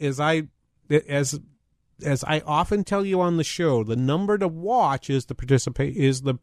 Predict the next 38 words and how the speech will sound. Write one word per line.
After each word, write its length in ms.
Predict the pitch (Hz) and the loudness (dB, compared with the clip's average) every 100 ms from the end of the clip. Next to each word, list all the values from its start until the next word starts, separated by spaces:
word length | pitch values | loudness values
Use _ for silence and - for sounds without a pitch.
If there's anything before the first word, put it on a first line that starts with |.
| _ _ _ - 165 | _ _ _ -12 0
is 240 | 160 151 | 0 0
the 160 | 151 147 | 0 0
employment 460 | 139 160 151 139 | 0 -2 -2 -2
to 60 | 127 | -4
particip-, 420 | - 127 131 - - _ _ | -2 0 -2 -6 -12 _ _
the 240 | 143 127 123 | -6 0 0
employment 600 | 123 - 151 147 139 - | 0 -2 0 0 -2 -4
to, 320 | 135 123 117 | -2 2 2
uh, 260 | 110 107 104 _ _ _ | 2 0 -4 _ _ _
the 60 | 117 | -4
participation 760 | 127 151 143 143 147 151 175 | -2 0 0 0 0 0 0
rate 180 | 160 165 | 0 0
was 160 | 147 123 | 0 0
up 180 | 113 - | -2 0
one-tenth 440 | 120 123 139 139 | 0 0 -2 -2
of 60 | 139 | -4
a 20 | |
percent, 420 | 131 - 139 135 - | -6 0 0 0 -2
but 200 | 117 - | -2 0
the 140 | 110 | 2
employment 500 | 104 - 147 147 151 | 2 0 0 2 0
to 60 | 131 | -4
population 720 | 139 123 110 110 131 - 127 | -2 -2 0 0 0 -2 0
ratio, 500 | 120 117 127 117 107 - _ _ - | 0 0 0 0 0 -6 _ _ -2
that's 300 | 123 147 - | 0 0 -2
the 120 | 165 | 0
number 320 | 151 147 143 | 0 2 0
that 180 | 127 117 | 0 0
I 80 | 110 | -2
really 560 | 101 104 120 143 151 139 | -2 -4 -2 0 2 2
wanna 240 | 139 135 | 0 0
pay 160 | 139 131 | 0 -2
attention 420 | - 120 113 113 | 0 -2 -2 -2
to. 300 | 120 107 98 | 0 0 2
That 240 | 95 104 | -2 -2
went 180 | 123 107 | 0 0
up 140 | 104 | 0
four-tenths. 720 | - - 92 - 78 71 - | -6 -4 -4 -4 -6 -8 -10